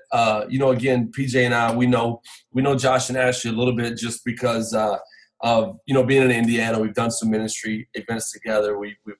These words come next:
were able to chat when we've been around. And first of all, I just appreciate y'all's heart, man, to be on with us today, talking to leaders, talking to youth pastors, uh, that are listening today. And, uh,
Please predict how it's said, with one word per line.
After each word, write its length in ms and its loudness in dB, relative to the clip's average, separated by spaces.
were 160 -10
able 300 -2
to 300 -2
chat 440 2
when 140 -2
we've 160 0
been 100 -2
around. 440 0
And 220 -4
first 240 0
of 40 0
all, 60 6
I 60 4
just 140 -6
appreciate 360 -2
y'all's 320 4
heart, 320 0
man, 200 0
to 60 -2
be 260 0
on 360 0
with 160 -4
us 200 -6
today, 480 -2
talking 400 -2
to 100 -8
leaders, 540 -6
talking 260 -2
to 60 0
youth 180 0
pastors, 640 -2
uh, 200 0
that 140 0
are 120 0
listening 460 -4
today. 500 0
And, 280 0
uh, 140 -2